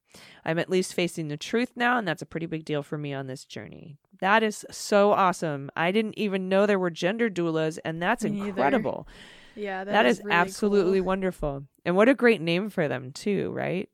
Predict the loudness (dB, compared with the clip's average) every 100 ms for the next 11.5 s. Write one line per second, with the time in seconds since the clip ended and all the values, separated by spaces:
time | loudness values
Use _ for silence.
0 | -10 -4 -4 -4 -6 -6 -4 -6 -6 -8
1 | -8 -12 _ _ _ _ _ _ -8 -4
2 | -4 -4 -6 -12 -2 2 2 2 -4 _
3 | -10 -4 -4 -4 -4 -6 -8 -8 -8 -6
4 | -8 -8 -10 -10 -8 -8 -8 -8 -6 -6
5 | -6 -8 -16 -20 _ -12 -10 -8 -8 -8
6 | -2 2 2 0 -2 -2 -4 -4 0 0
7 | -2 -6 -4 -2 0 0 -4 -8 -8 -10
8 | -12 -6 -4 -2 -4 -10 -8 -4 -4 -4
9 | -4 -4 -6 -8 -8 -8 -8 -10 -8 -10
10 | -8 -8 -8 -8 -8 -8 -8 -10 -10 -8
11 | -8 -6 -2 0 0